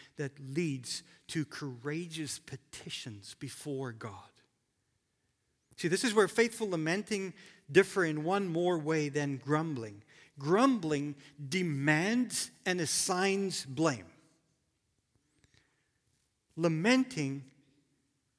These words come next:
brings courageous petitions. Listen to the difference. Demands, assigns blame, courageous petitions. David petitions through this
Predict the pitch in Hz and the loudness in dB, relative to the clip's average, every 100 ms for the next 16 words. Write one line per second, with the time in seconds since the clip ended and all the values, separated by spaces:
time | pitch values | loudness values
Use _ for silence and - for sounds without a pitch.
0 | _ 156 160 160 147 - - - 147 160 | _ -4 -2 -2 -4 -8 -10 -8 -4 -4
1 | 160 - - - 147 - 107 101 - - | -4 -10 -10 -10 -10 -10 -14 -18 -20 -20
2 | _ _ _ _ _ _ _ _ _ _ | _ _ _ _ _ _ _ _ _ _
3 | _ _ - 170 - 202 208 180 - 127 | _ _ -8 -6 -6 -6 -4 -4 -4 -8
4 | 107 - 135 165 147 165 190 233 202 202 | -10 -8 0 0 2 2 4 2 0 -4
5 | - 185 185 156 147 165 165 175 165 _ | -2 -2 -2 -4 -2 0 0 -4 -8 _
6 | _ _ _ _ - - 156 143 160 151 | _ _ _ _ -18 -14 -10 -6 -6 -6
7 | 151 - - _ - - - 175 - - | -10 -12 -14 _ -10 -8 -4 -4 -6 -12
8 | 90 - - _ _ _ _ - 147 214 | -14 -20 -20 _ _ _ _ -2 2 4
9 | 233 - 202 - 247 - 160 139 185 175 | 2 0 -2 0 0 0 -2 -2 0 2
10 | 151 147 - - | 2 0 0 -10